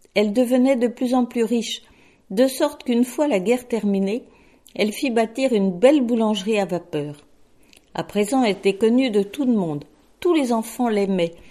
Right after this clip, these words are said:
Les grands négociants en étaient fiers, et les pauvres gens venaient la consulter dans tous leurs ennuis. Elle restait assise près de la porte ouverte de son bureau, en robe de calicot, avec un petit châle de laine,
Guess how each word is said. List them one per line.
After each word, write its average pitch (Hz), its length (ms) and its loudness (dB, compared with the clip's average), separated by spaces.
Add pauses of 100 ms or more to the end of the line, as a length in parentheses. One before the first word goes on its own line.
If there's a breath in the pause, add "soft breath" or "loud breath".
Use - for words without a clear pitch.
(340 loud breath)
Les 196 120 4
grands 226 280 2
négociants 220 600 2
en 196 120 0
étaient 196 240 0
fiers, 208 420 0 (480 soft breath)
et 208 80 -2
les 226 120 4
pauvres 254 480 0
gens 220 280 0
venaient 208 360 0
la 202 120 2
consulter 214 720 -2
dans 185 200 -4
tous 240 200 -6
leurs 202 320 0
ennuis. 165 380 -6 (680 soft breath)
Elle 208 140 0
restait 285 460 0
assise 269 400 -2
près 233 220 -4
de 220 120 0
la 214 140 2
porte 254 360 -4
ouverte 214 360 -2
de 196 100 -2
son 196 200 -4
bureau, 185 420 -2 (560 loud breath)
en 208 100 2
robe 220 340 0
de 202 100 2
calicot, 202 680 -4 (460 loud breath)
avec 226 320 0
un 214 100 0
petit 240 340 -2
châle 240 460 -4
de 180 80 0
laine, 196 460 0